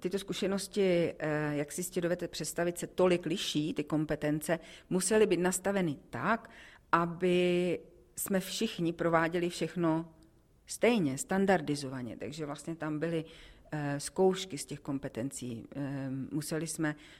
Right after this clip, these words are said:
museli jsme projít dlouhou adaptační dobu, vlastně po ty tři měsíce jsme pracovali v tandemu s někým, kdo nás učil, kdo nás učil, eh, jak vlastně se tam ta péče odehrává. A,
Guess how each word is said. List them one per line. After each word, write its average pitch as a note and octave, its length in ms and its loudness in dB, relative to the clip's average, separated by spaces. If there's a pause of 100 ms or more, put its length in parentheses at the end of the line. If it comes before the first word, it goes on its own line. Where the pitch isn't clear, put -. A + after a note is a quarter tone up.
museli E3 280 -2
jsme E3+ 160 -4
projít D#3 580 -2 (260)
dlouhou D#3 400 0
adaptační D#3 580 -6
dobu, E3 300 -2
vlastně D#3+ 340 -4 (240)
po E3 100 -6
ty E3 140 -8
tři - 240 -2
měsíce E3 520 -2
jsme D3 160 -4
pracovali D3 540 -6
v - 80 -18
tandemu D3 460 -2
s D3 60 -8
někým, D3+ 380 -4
kdo D3 120 -4
nás C#3+ 220 -4 (420)
učil, D#3 520 -2
kdo D3+ 180 -8
nás C#3+ 240 -6
učil, D#3 560 -8
eh, C#3+ 220 -8 (120)
jak D3+ 220 -10
vlastně C#3+ 440 -8 (340)
se - 120 -12
tam D3+ 180 -2
ta C#3+ 100 -8
péče C3+ 360 -8
odehrává. C3+ 720 -6
A, C#3 160 -8